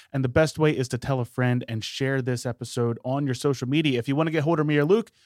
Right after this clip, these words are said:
you can reach us at podcast at reminder media dot com. And of course, you can follow along with our journey here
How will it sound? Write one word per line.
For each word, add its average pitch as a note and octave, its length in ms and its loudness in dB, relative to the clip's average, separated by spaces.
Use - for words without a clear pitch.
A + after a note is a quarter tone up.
you C#3 80 -8
can C#3 180 -4
reach D#3+ 220 -4
us D3 120 -6
at - 160 -8
podcast G3 640 0
at C3 100 0
reminder C3 340 0
media B2+ 200 -2
dot A#2 120 0
com. B2+ 300 -2
And B2 100 -4
of A2+ 120 -6
course, C3 340 -6
you B2 40 -8
can A2+ 140 -8
follow C3+ 380 2
along B2 260 0
with A#2 160 -6
our B2 140 0
journey A#2 320 -4
here D#3+ 340 0